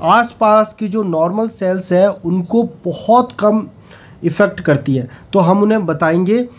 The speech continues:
कि जो radiation therapy है वो accurately target करती है सिर्फ malignant lesions को,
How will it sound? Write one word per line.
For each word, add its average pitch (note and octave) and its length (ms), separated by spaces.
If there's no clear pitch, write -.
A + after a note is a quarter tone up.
कि G#3 80
जो G#3+ 140
radiation F#3+ 520
therapy F#3+ 380
है G#3 120
वो G#3+ 340
accurately A#3 640
target F#3+ 560
करती G3+ 320
है G#3+ 80
सिर्फ C4 420
malignant F3 1200
lesions F#3+ 520
को, B3 260